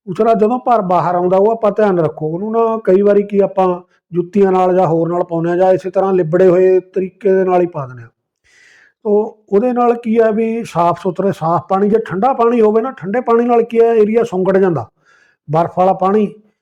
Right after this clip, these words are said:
ਉਹਦੇ ਨਾਲ ਭਰ ਨੂੰ ਧੋ ਕੇ ਤੇ ਉਹਦੇ ਪੁੜਿਆਂ ਦੇ ਉੱਤੇ ਪਾ ਦਿਓ। ਉਹਦੇ ਨਾਲ ਏਰੀਆ ਥੋੜ੍ਹਾ ਸੁੰਗੜ ਜਾਂਦਾ ਤੇ ਭਰ ਅੰਦਰ ਟਿਕਿਆ ਰਹਿੰਦਾ ਕੁਛ ਟਾਈਮ ਤੱਕ, ਉਹ ਉਹਦੇ ਨਾਲ ਬਚਦਾ। ਜਾਂ ਜਿਹੜੇ ਪਾਣੀ ਦੇ ਨਾਲ ਆਪਾਂ ਭਰ ਧੋਣਾ ਹੈ,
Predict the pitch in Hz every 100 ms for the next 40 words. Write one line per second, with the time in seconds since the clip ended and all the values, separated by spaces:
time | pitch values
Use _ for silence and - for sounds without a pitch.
0 | _ _ - 185 226 226 220 233 175 190
1 | - 220 180 190 185 196 202 220 226 196
2 | 185 180 190 190 202 175 143 143 160 214
3 | 202 190 196 196 196 214 220 170 160 170
4 | 180 180 196 208 202 214 180 175 180 180
5 | 180 170 185 175 135 165 165 156 - 151
6 | 143 143 - - _ - - - - _
7 | 170 196 214 214 208 190 170 - 165 160
8 | 175 196 196 214 233 202 202 202 208 202
9 | 202 196 220 185 226 190 170 151